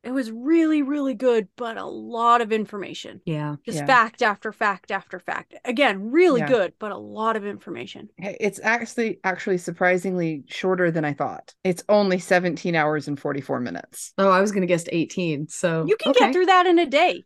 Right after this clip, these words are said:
Speaker 3: I
Speaker 1: You
Speaker 3: was,
Speaker 1: got
Speaker 3: I was
Speaker 1: twenty-four hours in the day, <laughs> seventeen hours of your audiobook.
Speaker 3: Pop it on one point five and go, baby.
Speaker 1: Yep, just go.
Speaker 3: Um, I was thinking it was closer to twenty-five. There have been some books that I've had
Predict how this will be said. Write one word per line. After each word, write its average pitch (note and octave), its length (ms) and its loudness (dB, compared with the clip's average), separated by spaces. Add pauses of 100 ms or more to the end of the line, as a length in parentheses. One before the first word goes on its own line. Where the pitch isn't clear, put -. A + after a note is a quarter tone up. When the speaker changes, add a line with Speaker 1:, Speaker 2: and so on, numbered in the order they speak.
Speaker 3:
I A3+ 140 4
Speaker 1:
You D#4+ 60 2
Speaker 3:
was, E4 100 4
Speaker 1:
got C#4 60 6
Speaker 3:
I - 20 4
was - 60 -6
Speaker 1:
twenty-four D#4+ 600 4
hours D#4 260 2
in D4 120 -4
the B3 80 -6
day, A#3 300 2 (140)
<laughs> - 140 -20
seventeen F#4 1000 0
hours F4+ 380 4
of F4 200 2
your F4+ 140 2 (200)
audiobook. C4+ 580 0 (140)
Speaker 3:
Pop A4 220 6
it F4+ 80 8
on C4 200 8
one E4 260 6
point C4 360 4
five F4 340 8
and A#3+ 260 2
go, F#4+ 420 8
baby. B3+ 420 6
Speaker 1:
Yep, F#4+ 320 8
just D4+ 240 -2
go. C#4+ 420 6 (800)
Speaker 3:
Um, F3 380 -4
I A#3+ 120 6
was C#4 100 0
thinking C#4 240 -4
it A3+ 40 -4
was G3+ 120 -8
closer A3+ 260 -4
to F#3+ 140 -4
twenty-five. D#3 680 -6
There F3 140 4
have F#3 80 0
been F3+ 160 2
some E3+ 180 0
books D#3 240 -4
that E3+ 100 -2
I've D3+ 140 -2
had D3 260 -4